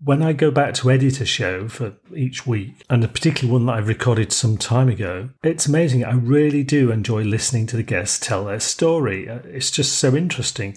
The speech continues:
And in this week's interview, I'm, I'm particularly reminded by how much I smiled during it. Uh, a guest has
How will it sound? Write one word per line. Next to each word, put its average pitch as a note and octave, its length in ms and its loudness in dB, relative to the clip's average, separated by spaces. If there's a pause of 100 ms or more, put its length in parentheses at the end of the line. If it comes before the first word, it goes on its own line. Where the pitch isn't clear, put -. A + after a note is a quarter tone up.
And C3+ 140 4
in C#3 140 6
this G3 200 2
week's B2+ 360 0
interview, G#2 340 -4
I'm, A2 240 -4 (100)
I'm B2+ 140 -4
particularly E3 500 -2
reminded B2 380 2
by A#2 140 -4
how G#2+ 120 -4
much B2 280 -4
I C#3 60 0
smiled C3+ 920 0
during G2 380 -2
it. F2+ 180 -8
Uh, A2 240 -2
a B2+ 80 2
guest C3+ 360 0
has A#2 580 0